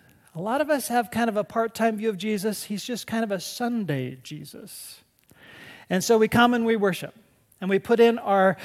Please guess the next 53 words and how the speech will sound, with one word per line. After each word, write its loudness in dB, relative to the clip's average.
we, 2
it's 2
kinda -2
like 2
we 2
check -2
off 2
the 4
list. 4
And -4
so -2
as -4
long 0
as -8
we're -2
coming -2
Sunday, 4
as 0
long 2
as -4
we're 2
doing 0
these -2
few -4
things, -4
we -4
know 0
that 0
we're -2
pretty -4
good 0
because -6
we -8
got 0
the -4
part-time -2
Jesus -6
on -10
our -6
side, -4
and 0
he's -2
gonna 0
take -4
care -2
of 0
the -2
rest. -2
And 2
really, 4
he's 4
full-time 2
Jesus, -2